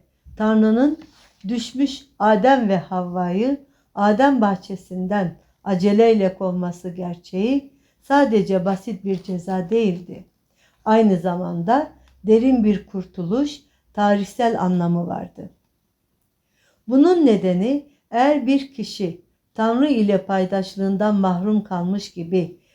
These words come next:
sefil bir durumdayken bahçede hayatın meyvesini yerse bu fiziksel acı veya ölümün ötesine geçen sonsuz bir ceza olacaktır.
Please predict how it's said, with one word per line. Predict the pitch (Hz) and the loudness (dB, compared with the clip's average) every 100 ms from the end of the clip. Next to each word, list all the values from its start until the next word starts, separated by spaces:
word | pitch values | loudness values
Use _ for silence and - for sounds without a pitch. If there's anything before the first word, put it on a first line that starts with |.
| _ _ | _ _
sefil | - 202 - 277 214 | -6 -4 2 2 4
bir | 202 170 | 0 0
durumdayken | 185 170 185 214 262 262 208 202 262 269 _ _ _ _ _ - | -4 -2 2 4 4 2 -4 -4 -4 -8 _ _ _ _ _ -6
bahçede | 196 208 - 226 214 220 185 - _ _ | 0 0 0 -2 0 0 -2 -8 _ _
hayatın | 208 220 220 220 294 262 | 0 2 2 0 0 2
meyvesini | 202 185 175 175 - 175 170 | 2 0 -2 -8 -8 -6 0
yerse | 214 240 233 - 202 277 - _ _ _ _ - | 2 2 -2 -8 -6 -6 -10 _ _ _ _ -6
bu | 220 339 - - _ _ | -2 -2 -4 -16 _ _
fiziksel | 233 202 226 233 - 247 247 - | -4 -2 -2 -4 0 2 2 0
acı | 196 185 262 311 - _ _ 202 | -2 -2 -4 -4 -8 _ _ -2
veya | 233 214 180 - | 2 4 2 0
ölümün | 208 220 240 269 214 | 0 2 2 2 0
ötesine | 190 208 185 196 180 | -4 -6 -6 -4 -4
geçen | 175 175 175 220 254 277 - _ _ | -4 -6 -4 -2 0 -2 -4 _ _
sonsuz | - 214 214 208 - 269 208 | -8 -2 0 0 -4 -2 0
bir | 220 175 | -2 0
ceza | 190 180 185 180 175 | -2 -2 -2 -2 -2
olacaktır. | 175 170 175 170 - 170 - - | -6 -8 -10 -12 -14 -16 -16 -20